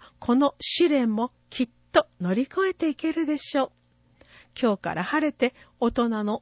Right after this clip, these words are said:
仲間入りをしますが、まだまだ未熟な私たちです。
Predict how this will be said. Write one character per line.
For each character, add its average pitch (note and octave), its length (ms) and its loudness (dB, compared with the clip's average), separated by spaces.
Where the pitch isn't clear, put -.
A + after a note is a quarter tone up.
仲 A#3 320 0
間 D4+ 140 0
入 D4 120 0
り C#4+ 160 -2
を C#4+ 80 -2
し C#4+ 220 -4
ま D4 180 0
す C#4+ 220 -4
が、 C4+ 180 0
ま A#3 160 0
だ F#3 160 -2
ま B3+ 160 -2
だ E4 220 -2
未 F3 180 -2
熟 D4 380 -2
な C4+ 220 0
私 - 480 -8
た F3+ 160 -6
ち F#3+ 160 -12
で C4 100 -2
す。 - 220 -14